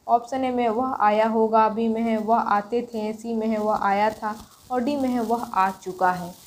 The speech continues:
माजी नातमाम किसे कहते हैं, ये भी मैं फेल की किस्मों में पढ़ाई थी। माजी नातमाम, ठीक है, कैसा भी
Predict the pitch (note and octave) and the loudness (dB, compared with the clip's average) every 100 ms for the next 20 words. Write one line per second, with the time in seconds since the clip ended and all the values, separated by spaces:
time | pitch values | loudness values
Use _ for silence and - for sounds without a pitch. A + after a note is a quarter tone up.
0 | - - A3+ B3 B3+ B3+ E4 C#4+ B3 B3+ | -20 -8 -2 2 2 2 0 2 0 0
1 | A#3 A#3 C4 D4 C4 A#3 C4+ C4+ C4 C4 | 0 0 0 -2 -8 -6 -4 -2 -2 -2
2 | C4+ B3 A#3 B3 C4 B3 A#3+ C4 D4+ D4 | -4 -2 0 0 0 -2 -4 -2 0 -2
3 | B3+ A3+ G#3+ G#3+ A3+ A3+ A3+ G#3+ G3+ G3 | -4 -12 -12 -12 -6 -2 -2 -2 -4 -2
4 | F#3+ G3 - C4+ - _ _ - G3 F#3+ | -2 -2 -8 -12 -14 _ _ -8 -2 -2
5 | G3 G3+ B3 B3 - - G3+ G3 G3 G3+ | -2 -2 -4 -6 -10 -8 -4 0 2 2
6 | G#3+ A3+ - G3 F#3+ F3+ E3+ F3+ - _ | 0 -4 -8 -4 -2 -2 -4 -12 -18 _
7 | - A3 A3+ D4 - - _ _ _ _ | -8 -8 -6 -12 -12 -20 _ _ _ _
8 | _ _ _ - F3 F3+ G#3+ F#3 G#3 | _ _ _ -14 -12 -10 -8 -8 -8